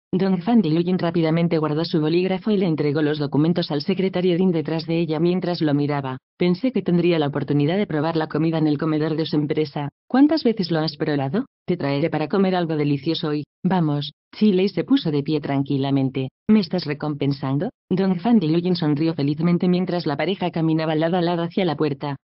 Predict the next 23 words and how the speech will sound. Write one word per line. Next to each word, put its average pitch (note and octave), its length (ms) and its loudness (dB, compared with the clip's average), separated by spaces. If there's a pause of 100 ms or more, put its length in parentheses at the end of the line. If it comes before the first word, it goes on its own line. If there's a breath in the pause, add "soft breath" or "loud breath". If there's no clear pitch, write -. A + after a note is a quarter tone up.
(100)
Capítulo F#3+ 500 0
mil F3+ 160 2
ochocientos E3+ 580 -2
veinte, E3 400 0 (180)
reglas F#3 440 0
tácitas. D3 540 -6 (180)
Dos. F#3 440 0 (160)
Sin F#3 240 2
embargo, E3+ 500 0 (220)
justo A#3+ 360 2
cuando E3+ 280 2
la D#3 140 0
pareja E3 340 -2
salió E3+ 260 0
de D#3+ 100 0
la D3+ 140 -2
sala E3+ 240 -2
de D3+ 120 0
reuniones D#3+ 520 0
y D#3 40 0
dobló D3 280 0
la C3+ 100 0
esquina, E3 460 0